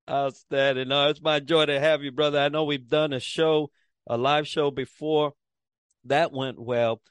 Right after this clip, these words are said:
Uh, but today I came across the confidence topic to discuss, and I didn't think of and couldn't have think of somebody better to discuss this than you. So, folks, we're gonna be talking about leadership and confidence today.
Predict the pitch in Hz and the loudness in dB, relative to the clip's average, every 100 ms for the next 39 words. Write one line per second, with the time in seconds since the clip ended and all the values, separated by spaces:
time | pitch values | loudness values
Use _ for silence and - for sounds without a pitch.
0 | _ _ 131 117 127 - 127 117 190 214 | _ _ -6 -4 -4 -4 -6 -2 2 2
1 | 147 - 156 139 - 151 147 135 - _ | 0 -6 -6 -6 -4 0 2 0 -6 _
2 | 117 113 - - - 190 190 - 131 117 | -6 -6 -6 -16 -6 -4 -4 -4 -6 -6
3 | 110 - 135 127 123 110 123 113 101 - | -10 -8 -2 -2 -2 -6 -6 -6 -8 -4
4 | 135 127 123 117 123 - 135 131 113 - | -2 -2 -4 -6 -8 -8 -8 -8 -10 -4
5 | 165 143 147 139 - _ _ 117 113 - | -2 -2 -2 -2 -4 _ _ -10 -10 -4
6 | 233 233 143 - 131 117 117 113 107 _ | 2 2 0 -6 -6 -6 -2 -2 -4 _
7 | _ _ - - 160 143 143 131 127 117 | _ _ -8 -2 -2 2 2 2 0 2
8 | 147 139 120 117 113 - - 139 127 135 | 2 2 -2 -6 -6 -8 -2 -2 -2 -4
9 | 127 - 113 113 139 151 143 - _ _ | -4 -6 -8 -6 -4 -4 -4 -10 _ _
10 | - 143 - 208 - 214 214 190 143 143 | -2 -2 2 2 2 0 2 0 0 -2
11 | - 180 165 135 131 143 214 - 151 135 | 0 0 0 0 0 0 -2 -2 -4 -4
12 | 117 - 127 196 - 160 123 120 - 110 | -8 -8 -6 -4 -4 -6 -6 -10 -12 -6
13 | 117 113 | -4 -4